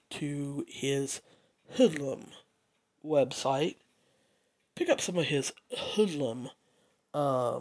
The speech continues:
merchandise. I love those shorts, and I really do like that hat. So, I already said, I think, definitely, uh, am ordering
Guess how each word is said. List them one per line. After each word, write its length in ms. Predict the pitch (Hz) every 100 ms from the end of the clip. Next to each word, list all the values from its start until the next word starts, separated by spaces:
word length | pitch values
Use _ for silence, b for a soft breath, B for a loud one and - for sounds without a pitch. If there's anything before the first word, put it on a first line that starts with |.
| 156
merchandise. 880 | 156 156 147 135 - 80 - - -
I 640 | - 156 175 185 180 156 -
love 300 | 139 147 151
those 180 | 131 113
shorts, 640 | - 147 160 165 - - - B B B B _
and 160 | 143 131
I 60 |
really 360 | 127 143 147 139
do 280 | 139 139 131
like 260 | 131 -
that 180 | - -
hat. 400 | - 123 - - B B B B -
So, 880 | - - 147 143 143 139 131 117 - _ _ _ _ _
I 520 | 151 143 143 131 139 - _ _
already 320 | 151 160 151
said, 540 | 151 - 143 143 143 135 _ -
I 160 | 147
think, 580 | 147 - 143 139 127 - _ -
definitely, 760 | 151 147 151 147 147 139 135 - - _ b b b b _
uh, 380 | - 143 123 110 - - 151
am 140 | 151
ordering 640 | 156 151 139 135 143 135